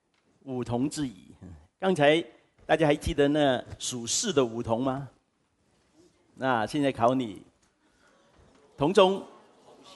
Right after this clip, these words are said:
同乡、同学、同事、同号。嗯，那属灵也有五，五同，也是同宗。我们同宗是同宗一位天父，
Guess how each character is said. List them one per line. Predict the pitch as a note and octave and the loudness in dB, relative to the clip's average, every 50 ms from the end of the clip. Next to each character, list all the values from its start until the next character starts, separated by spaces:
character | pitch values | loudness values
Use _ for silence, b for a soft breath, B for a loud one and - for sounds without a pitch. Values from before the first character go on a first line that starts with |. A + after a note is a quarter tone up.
| - - - - - - - | -20 -20 -20 -20 -20 -14 -4
同 | - C#3+ D#3 | 0 0 0
乡、 | F3+ - F#3+ F3 F3 F3+ F3+ E3+ - - - - - - - - - - - - - - - | 4 6 6 6 6 4 2 -4 -10 -16 -20 -20 -20 -20 -20 -20 -20 -20 -20 -20 -20 -4 0
同 | D3+ F3 G#3+ | 0 0 2
学、 | - D3 C#3+ C#3 D3+ E3+ - - - - - - - - - - - - - - - - - - - - - - - | 2 4 6 6 6 4 2 -4 -12 -20 -20 -20 -20 -20 -20 -20 -20 -20 -20 -20 -20 -20 -20 -18 -18 -18 -20 -4 0
同 | E3 D#3 F3+ | 2 2 2
事、 | - - A3+ G3+ E3 C3+ G#2 - - - - - - - - - - - - - - - - | 2 2 4 6 6 6 4 0 -8 -18 -20 -20 -20 -20 -20 -20 -18 -18 -18 -18 -16 -8 -4
同 | C#3+ C3+ C#3+ | -2 -2 2
号。 | E3+ G3+ E3 B2 F#2 - - - - - _ - | 6 6 6 6 6 2 -4 -14 -20 -20 _ -20
嗯， | A2 F2 - - _ _ _ _ _ _ _ _ _ _ _ _ _ | -20 -20 -20 -20 _ _ _ _ _ _ _ _ _ _ _ _ _
那 | - A#3 C#4 G3 | 4 6 6 6
属 | - - F#3+ F3+ F3+ | 6 4 4 6 8
灵 | F#3 A3 D4+ E4 | 8 8 8 6
也 | C#4+ C#4+ | 8 12
有 | D4+ C#4 G3+ | 12 12 12
五， | E3+ D#3+ D3+ D3+ D#3+ D3 C#3+ C#3+ - | 12 8 2 0 -2 -2 -4 -6 -8
五 | F3 D#3 D#3 D3 | -6 -4 -4 0
同， | C3+ C3+ B2+ C3+ F3+ C#4+ - - - _ _ _ - - - - - - - - - | 2 2 2 2 0 -4 -8 -12 -16 _ _ _ -20 -20 -20 -20 -20 -20 -20 -18 -4
也 | - E3+ E3+ E3+ | 2 4 4 6
是 | E3+ - E4+ | 6 4 2
同 | - D#3 F3+ A3+ | 2 4 4 4
宗。 | C#4+ - C#4 C#4 C#4 C4+ C4+ - - b b b b b b b b _ _ - - - | 4 4 4 4 4 0 -4 -8 -14 b b b b b b b b _ _ -20 -16 -6
我 | - D3+ D#3+ D#3+ | 0 2 2 4
们 | F3 A3+ C#4+ | 4 2 4
同 | F#3 F3 F#3+ B3 C4 | 4 2 2 4 6
宗 | C4 A#3+ A#3 A#3+ | 6 6 6 6
是 | A3+ A#3+ A#3 | 2 -2 -4
同 | D#3+ - D#3 E3 F#3 A3+ A3+ | -2 0 0 0 0 0 2
宗 | - A#3+ A#3 A#3 A#3 | 2 2 2 2 0
一 | A3 A3+ | 0 2
位 | A3 A3 G#3 F#3+ | 6 6 6 6
天 | - - G3+ G3+ G#3+ G#3+ | 4 0 -2 -2 -2 -4
父， | - - G#3+ F3 B2+ | -4 -6 -6 -6 -6